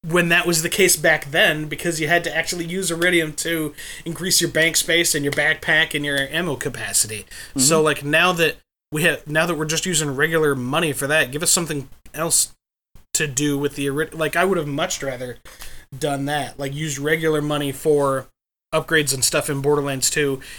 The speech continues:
Speaker 1: and then just Iridium for getting into the, into Terramorphous Peak, you know, into Digistruct Peak and everything. So that's, that's a really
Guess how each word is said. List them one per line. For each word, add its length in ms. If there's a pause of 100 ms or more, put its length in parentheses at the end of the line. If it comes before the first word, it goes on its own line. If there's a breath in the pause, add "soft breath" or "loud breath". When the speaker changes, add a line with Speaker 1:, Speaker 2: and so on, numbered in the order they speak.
(120)
Speaker 1:
and 100
then 140
just 260
Iridium 400
for 160
getting 280
into 220
the, 320
into 220
Terramorphous 720
Peak, 340
you 120
know, 160
into 300 (160)
Digistruct 500
Peak 240
and 80
everything. 440 (480 loud breath)
So 520 (680)
that's, 280
that's 240
a 60
really 680